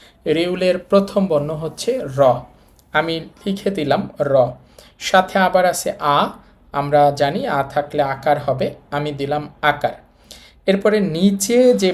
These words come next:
বর্ণটা আছে, এই বর্ণটার নাম হচ্ছে ইউং। যেহেতু নিচে আছে, তাহলে নামের শেষ বর্ণ উচ্চারণ হবে। ইউংয়ের শেষ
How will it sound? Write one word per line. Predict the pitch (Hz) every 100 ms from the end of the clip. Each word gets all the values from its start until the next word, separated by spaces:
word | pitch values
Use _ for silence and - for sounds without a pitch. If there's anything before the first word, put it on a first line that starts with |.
| 180
বর্ণটা | 151 151 151 160
আছে, | 135 127 - 285 - _ _ _ _
এই | 165 165 175
বর্ণটার | 151 147 147 143 151 147
নাম | 139 139 131
হচ্ছে | 143 - - 240 - -
ইউং। | 165 160 156 165 165 127 127 - - - - - -
যেহেতু | 196 220 214
নিচে | 226 202 202 214
আছে, | 196 196 202 190
তাহলে | 165 175 170
নামের | 160 165 160
শেষ | 185 170
বর্ণ | 160 165 160
উচ্চারণ | 143 - 151 147
হবে। | 139 135 226 - - - - -
ইউংয়ের | 190 196 196 196 190
শেষ | - 175